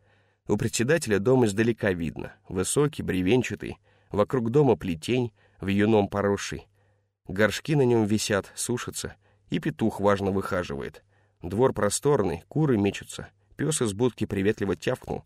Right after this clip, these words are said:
хвостом завилял, знает дедушку. Навстречу вышла пожилая женщина. Васильку улыбнулась. «Ты, верно, Вася,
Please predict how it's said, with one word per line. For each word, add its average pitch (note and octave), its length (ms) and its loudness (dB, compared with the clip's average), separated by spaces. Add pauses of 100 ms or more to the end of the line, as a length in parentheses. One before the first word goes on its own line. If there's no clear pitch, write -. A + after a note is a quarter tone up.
(240)
хвостом G#2+ 480 2
завилял, F#2+ 520 0 (260)
знает F#2 460 2
дедушку. F2 480 -6 (560)
Навстречу B2+ 520 0
вышла C#3 240 -2
пожилая G#2 460 2
женщина. F#2+ 560 -2 (280)
Васильку G#2 440 -2
улыбнулась. G2 640 0 (920)
«Ты, C3 160 0
верно, A#2+ 340 2
Вася, A2 460 0